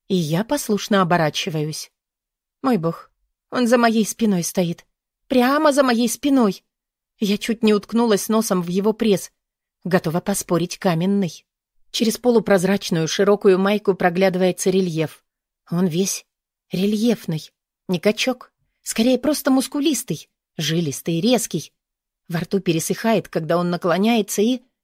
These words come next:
просто нюхает мои волосы. Он шумно вдыхает запах моих волос, а мне хочется просто выдать в голос: «Бля!» Совсем не принцесса. Его пальцы ложатся на мои плечи. Длинные, сильные.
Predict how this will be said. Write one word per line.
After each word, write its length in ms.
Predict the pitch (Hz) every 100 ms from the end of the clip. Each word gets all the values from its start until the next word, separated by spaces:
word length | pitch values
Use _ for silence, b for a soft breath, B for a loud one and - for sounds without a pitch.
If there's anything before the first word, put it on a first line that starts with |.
| _ _ -
просто 340 | 277 370 -
нюхает 460 | 247 277 - 269 254
мои 200 | 262 277
волосы. 600 | 247 254 175 160 180 151 _ _ _ _ _ _ -
Он 140 | 220
шумно 380 | - 254 247 220
вдыхает 520 | 180 214 269 269 180
запах 340 | 180 175 175
моих 260 | 175 165 -
волос, 380 | 165 180 202 -
а 40 |
мне 200 | 185 208
хочется 480 | 233 254 240 226 214
просто 500 | 190 269 277 - 247
выдать 360 | 220 262 233 214
в 100 | 214
голос: 560 | 226 262 202 165 - _ _ -
«Бля!» 560 | 233 262 226 190 185 170 _ _ _ _ _
Совсем 380 | - 233 - 269
не 60 | 160
принцесса. 640 | 165 175 - 185 - 165 _ _ _ _ _ _ -
Его 280 | 208 190 185
пальцы 440 | 214 226 202 -
ложатся 420 | 160 165 190 -
на 80 | 185
мои 160 | 180 175
плечи. 540 | 190 202 190 - 151 _ _ _ -
Длинные, 720 | 151 143 160 165 151 143 143
сильные. 800 | - - 160 160 170 170 165 156